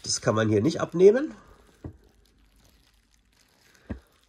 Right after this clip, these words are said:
Und ich bleibe dabei, es ist von dem zweitausend X Kopf sehr stark inspiriert und nicht so sehr von dem Vintage-Kopf.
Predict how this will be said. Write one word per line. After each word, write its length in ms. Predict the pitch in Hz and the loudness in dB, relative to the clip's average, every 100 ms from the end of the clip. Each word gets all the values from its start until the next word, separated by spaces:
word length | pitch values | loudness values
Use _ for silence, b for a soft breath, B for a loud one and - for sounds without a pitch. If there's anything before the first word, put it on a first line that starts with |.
| _ _ _ _ _ | _ _ _ _ _
Und 640 | - 131 147 143 - - - | -12 -6 -6 -6 -14 -16 -16
ich 160 | 135 98 | -16 -2
bleibe 320 | 110 151 196 | 4 4 4
dabei, 400 | 185 156 160 190 | 2 4 4 4
es 220 | 180 - | 0 -4
ist 220 | 143 - | -10 -12
von 160 | - 131 | -6 -4
dem 140 | 131 | -4
zweitausend 600 | 117 - 123 123 120 117 - | -6 0 0 2 -2 -2 -12
X 200 | 107 - | -14 -6
Kopf 200 | 98 - | -8 -4
sehr 160 | 98 | -6
stark 260 | 98 95 92 | -4 -6 -8
inspiriert 540 | 98 - 101 98 90 | -12 -12 -8 -8 -8
und 120 | - | -10
nicht 200 | 104 101 | -12 -12
so 80 | - | -10
sehr 200 | 95 92 | -8 -8
von 160 | - 87 | -8 -8
dem 200 | 151 156 | -8 -8
Vintage-Kopf. 720 | - 117 - - - - | -16 -16 -16 -18 -18 -20